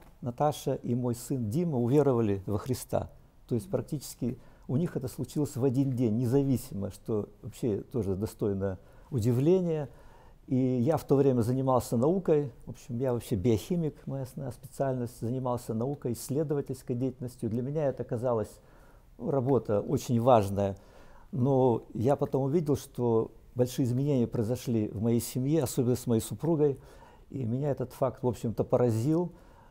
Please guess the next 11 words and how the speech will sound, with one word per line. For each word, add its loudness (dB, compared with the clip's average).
Она -2
сказала: 0
"Знаешь, -2
я 2
вот 2
начала -2
читать -2
вот -8
такую -4
литературу 0
и, -2